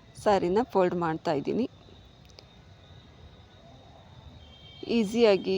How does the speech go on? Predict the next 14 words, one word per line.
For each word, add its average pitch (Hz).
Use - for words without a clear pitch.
ಫಂಕ್ಷನ್ಗಳಲ್ಲಿ 190
ಅರ್ಜೆಂಟಾಗಿ 190
ಟೈಮ್ 185
ಇಲ್ಲದೆ 175
ಇರೋವಾಗ 175
ಈ 220
ರೀತಿಯಾಗಿ 190
ನೀಟಾಗಿ 180
ಫೋಲ್ಡ್ 185
ಮಾಡಿ 170
ತಗೊಂಡು 190
ಹೋದರೆ 190
ಫಂಕ್ಷನ್ಗಳಲ್ಲಿ 220
ಬೇಗ 180